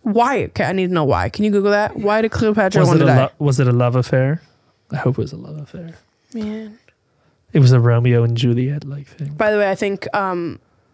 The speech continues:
Speaker 1: I'm gonna go on a solo trip.
Speaker 2: To where?
Speaker 1: I really wanna go to new Orleans.
Speaker 2: Cool.
Speaker 1: But Adam doesn't want me to go alone. I get that.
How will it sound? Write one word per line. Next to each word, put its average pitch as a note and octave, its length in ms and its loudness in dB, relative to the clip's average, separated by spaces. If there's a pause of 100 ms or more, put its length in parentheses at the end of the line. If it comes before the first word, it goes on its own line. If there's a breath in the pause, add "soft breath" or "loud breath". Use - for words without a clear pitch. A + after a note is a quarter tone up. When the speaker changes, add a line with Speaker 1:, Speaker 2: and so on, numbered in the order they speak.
(960)
Speaker 1:
I'm G#3+ 160 -2
gonna F#3+ 180 -2
go F#3 180 -4
on F3+ 80 -4
a F3+ 60 -4
solo F3+ 340 -2
trip. - 320 -12 (200)
Speaker 2:
To - 120 -2
where? B2 260 2 (300 loud breath)
Speaker 1:
I G3+ 60 -2
really A#3 300 2
wanna C4 220 0
go G#3+ 400 2
to F#3+ 840 -2 (760 soft breath)
new G#3+ 120 0
Orleans. G3 580 0 (160)
Speaker 2:
Cool. B2+ 360 2 (640 soft breath)
Speaker 1:
But A#3+ 120 2
Adam A#3 240 2
doesn't B3 220 0
want A#3 100 4
me A3 40 4
to A3 60 0
go A3+ 120 2
alone. G#3 280 2
I A3 100 -4
get F3+ 200 -8
that. - 300 -14